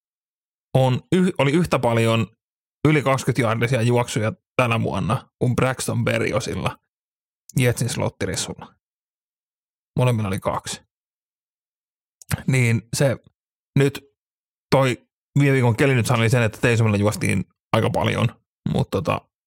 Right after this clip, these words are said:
ei, ei, ei oo kyllä tulossa Eaglesia vastaan ainakaan lisää tohon tilastoon.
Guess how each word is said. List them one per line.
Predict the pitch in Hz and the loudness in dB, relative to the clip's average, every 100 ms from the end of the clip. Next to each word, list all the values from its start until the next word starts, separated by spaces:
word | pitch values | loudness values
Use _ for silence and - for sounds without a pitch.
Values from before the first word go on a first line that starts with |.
| _ _ _ _ _ _ _ _ - - - | _ _ _ _ _ _ _ _ -20 -10 -2
ei, | 123 110 - | 0 0 0
ei, | 117 - | -2 0
ei | 120 | 0
oo | 113 | 0
kyllä | 139 113 | 0 0
tulossa | 113 - - - | 0 0 -4 -4
Eaglesia | 113 113 - 78 | 0 0 -2 -4
vastaan | 65 - 98 - - - | -4 -4 -6 -6 -8 -4
ainakaan | 120 101 98 | -2 -2 -2
lisää | 117 113 | -2 -4
tohon | - 123 | -4 -4
tilastoon. | - - - - | -4 -8 -8 -18